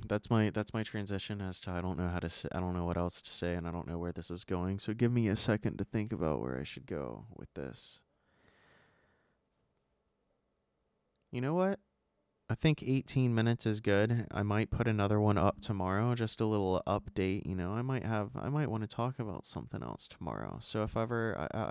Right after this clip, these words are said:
I usually have some little insights occasionally, so, um, instead of, like, writing it down and never talking about it, um,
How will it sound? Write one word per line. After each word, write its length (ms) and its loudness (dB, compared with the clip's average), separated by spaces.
I 60 0
usually 420 -2
have 200 -4
some 200 -4
little 220 -2
insights 640 -4
occasionally, 760 -4
so, 360 -6
um, 440 -6
instead 420 0
of, 140 2
like, 220 2
writing 440 4
it 140 0
down 380 2
and 80 -2
never 220 0
talking 440 -2
about 260 -2
it, 280 0
um, 460 -2